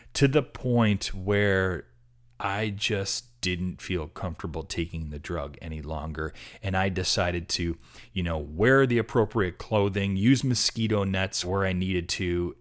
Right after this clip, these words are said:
and use, you know, bug spray, where, you know, to be honest. And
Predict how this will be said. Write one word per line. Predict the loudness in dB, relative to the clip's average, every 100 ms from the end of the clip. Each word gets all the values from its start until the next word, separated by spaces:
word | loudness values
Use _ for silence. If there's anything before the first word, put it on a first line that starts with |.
| -4
and | -2 -2 -2 -4 -6 -8 -6
use, | -4 -2 -2 0 -2 -2
you | -6
know, | -8
bug | -6 -4 -4
spray, | -6 -8 -10 -10
where, | -8 -8
you | -6 -6
know, | -4
to | -6
be | -4 -2
honest. | -2 -4 -8 -10 -16 -18 -4
And | 0 0 -2 -6